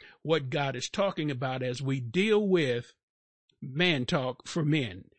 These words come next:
Let's go into the Word, and we're going to go into Proverbs twenty-three. Proverbs twenty-three. And we're gonna be looking at verse six in Proverbs twenty-three,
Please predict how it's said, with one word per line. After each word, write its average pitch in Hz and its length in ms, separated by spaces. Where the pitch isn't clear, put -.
Let's 240 300
go 180 300
into 180 300
the 139 80
Word, 139 680
and 143 240
we're 151 80
going 160 220
to 139 40
go 170 240
into 151 320
Proverbs 135 1040
twenty-three. 180 960
Proverbs 185 640
twenty-three. 165 840
And 143 200
we're 156 80
gonna 170 240
be 160 180
looking 208 400
at 131 100
verse 151 460
six - 680
in 156 100
Proverbs 147 560
twenty-three, 139 840